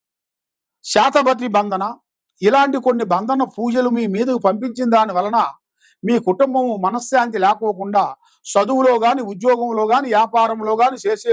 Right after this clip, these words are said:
పనిలో గాని, ఏ పని వీళ్ళకి కరెక్ట్ గా సెట్ కాకోకుండా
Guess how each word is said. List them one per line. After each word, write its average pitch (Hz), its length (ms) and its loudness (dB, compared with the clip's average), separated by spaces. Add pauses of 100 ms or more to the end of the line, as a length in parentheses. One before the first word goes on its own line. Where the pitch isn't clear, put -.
(120)
పనిలో 214 280 0 (100)
గాని, 247 220 0 (440)
ఏ 202 160 4 (160)
పని 262 160 2 (100)
వీళ్ళకి 247 340 -2
కరెక్ట్ 220 300 -6
గా 262 60 6 (120)
సెట్ 196 200 -10 (100)
కాకోకుండా 214 580 -2